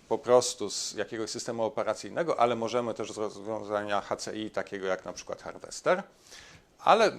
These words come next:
ważniejszym, y, elementem jest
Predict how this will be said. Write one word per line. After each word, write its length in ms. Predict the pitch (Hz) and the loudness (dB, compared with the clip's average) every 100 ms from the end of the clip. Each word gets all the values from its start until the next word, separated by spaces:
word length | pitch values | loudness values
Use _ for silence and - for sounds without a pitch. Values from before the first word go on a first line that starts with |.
| 113 | -12
ważniejszym, 920 | 104 123 120 135 190 214 - 147 165 | 0 2 2 0 -2 -2 0 0 -2
y, 500 | 151 - 135 127 117 | -8 -12 -8 -6 -4
elementem 640 | 127 123 113 156 175 156 135 | 0 0 2 0 0 -2 0
jest 400 | 123 123 - | 0 0 -6